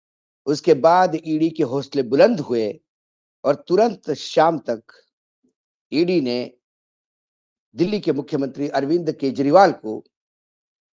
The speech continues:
समझ भेजा कि थर्सडे को, नवंबर दो को उन्हें ईडी के सामने पेश होना होगा। इसके पहले अरविंद केजरीवाल को सीबीआई ने,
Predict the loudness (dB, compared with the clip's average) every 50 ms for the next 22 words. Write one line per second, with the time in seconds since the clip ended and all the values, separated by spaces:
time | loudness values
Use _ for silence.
0 | _ _ _ _ _ _ _ -2 0 0 2 2 0 -2 -4 -6 -6 -6 -2 -2
1 | -2 -2 -4 -8 _ _ _ _ _ _ _ _ _ _ _ _ _ _ _ _
2 | _ _ _ _ _ _ _ _ _ _ _ _ _ _ -10 -10 -10 -8 -2 0
3 | 0 0 0 -2 -6 -6 -6 -6 -8 -8 -6 -6 -6 -6 -4 -4 -6 -6 -2 -2
4 | 0 -2 -2 -4 -10 -16 -16 -16 _ _ _ _ _ _ _ _ _ _ _ _
5 | _ _ _ -10 -8 -6 -6 -6 -6 -10 -10 -14 -20 _ _ _ _ _ _ _
6 | _ _ _ _ _ _ _ _ _ _ -6 -4 0 0 0 0 -2 -6 -6 -6
7 | -6 -6 -6 -8 -8 -8 -10 -10 -10 -10 -12 -10 -8 -8 -10 -10 -12 -14 -14 -16
8 | -16 _ _ _ _ _ _ _ _ _ _ _ _ _ _ _ _ _ _ -20
9 | _ _ -4 -2 -2 -2 2 0 2 4 4 4 6 6 4 4 4 2 0 -2
10 | -4 -4 -6 -6 -6 -6 -6 -6 -4 -4 0 0 2 0 0 -2 -6 -8 -8 -6
11 | -6 -6 -4 0 2 4 6 4 4 2 -4 -10 -16